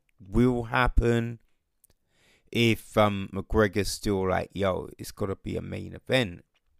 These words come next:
Now, maybe it, it could happen for the August card, co-main event with, um, uh,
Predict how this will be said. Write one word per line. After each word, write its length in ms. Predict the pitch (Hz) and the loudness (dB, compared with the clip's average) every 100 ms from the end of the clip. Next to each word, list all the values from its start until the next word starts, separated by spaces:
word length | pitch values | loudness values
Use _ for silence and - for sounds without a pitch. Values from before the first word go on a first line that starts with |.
| _ _ _ _ _ _ _ _ _ _ - | _ _ _ _ _ _ _ _ _ _ -6
Now, 120 | 110 | -4
maybe 1080 | 107 107 113 131 147 151 117 135 156 165 175 _ _ - | -2 -2 0 2 0 0 2 2 2 -2 -8 _ _ -4
it, 200 | 123 - | -2 -2
it 220 | - 120 | -4 -6
could 220 | - 127 113 | -4 -4 -4
happen 640 | 123 123 117 - 110 107 - _ _ | -4 -4 0 0 0 -4 -12 _ _
for 180 | _ - | _ -4
the 240 | 98 98 - | -2 -2 -2
August 540 | 120 127 - 135 - | -4 -4 -2 -2 -2
card, 480 | - 113 123 131 131 - _ - | 0 4 4 2 -2 -14 _ -12
co-main 560 | - 127 120 113 113 | 0 2 4 0 0
event 460 | 110 - 113 117 - | -2 2 2 2 -4
with, 500 | 107 104 98 90 - | 0 4 4 2 4
um, 480 | 107 101 98 98 98 _ _ _ _ _ _ _ _ _ _ - | 4 4 0 -6 -10 _ _ _ _ _ _ _ _ _ _ -2
uh, 1300 | 95 92 90 87 82 - - - - - - - | 0 2 2 0 -2 -4 -6 -6 -8 -10 -12 -14